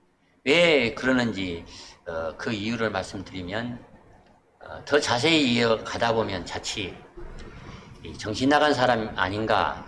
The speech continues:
또 미치광이 소리 아닌가, 얼토당토 않는, 어, 잠꼬대 같은 소리 아닌가, 그런, 어, 얘기를 들을 수가 있기 때문에 얘기를 하다가 그냥 마는 것입니다. 한 예를 들어서 이제 말씀을 드리면,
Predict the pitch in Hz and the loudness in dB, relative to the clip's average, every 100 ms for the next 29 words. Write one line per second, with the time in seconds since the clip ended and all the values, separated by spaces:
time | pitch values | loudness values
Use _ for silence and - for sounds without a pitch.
0 | - 110 98 87 90 - 151 143 127 117 | -8 -6 -4 -6 -10 -2 2 2 0 -2
1 | 90 80 90 85 76 71 87 - 131 131 | -2 -4 -6 -4 -4 -4 -6 -4 -2 -2
2 | - 110 90 95 101 95 92 - - - | -2 -2 0 -2 -6 -8 -10 -14 -18 -18
3 | - 76 76 - - 92 135 147 143 127 | -14 -12 -10 -10 -8 0 4 4 2 -2
4 | 113 117 92 87 95 90 90 80 78 73 | -4 -2 -2 -4 -8 -4 -4 -4 -8 -10
5 | - 120 110 98 95 98 110 110 98 - | -6 -4 -2 -2 -4 -2 -4 -4 -6 -8
6 | 110 107 127 - - - - 87 90 101 | -8 -4 -4 -4 -6 -12 -14 -12 -10 -8
7 | 107 - - - - - 95 101 101 95 | -8 -10 -20 -20 -16 -12 -8 -6 -6 -4
8 | - 143 107 80 - - - 92 82 80 | -2 0 -2 -4 -10 -20 -10 -10 -4 -4
9 | 98 98 92 - 82 76 - _ _ _ | -2 -4 -8 -10 -14 -16 -18 _ _ _
10 | _ _ _ _ _ - - - - 131 | _ _ _ _ _ -20 -20 -20 -8 0
11 | 131 143 143 120 120 110 110 104 95 95 | 6 6 6 2 -2 2 2 2 0 -4
12 | 87 85 92 - 98 - 95 90 104 110 | -4 -2 -4 -4 -10 -8 -8 -6 -6 -8
13 | 107 | -12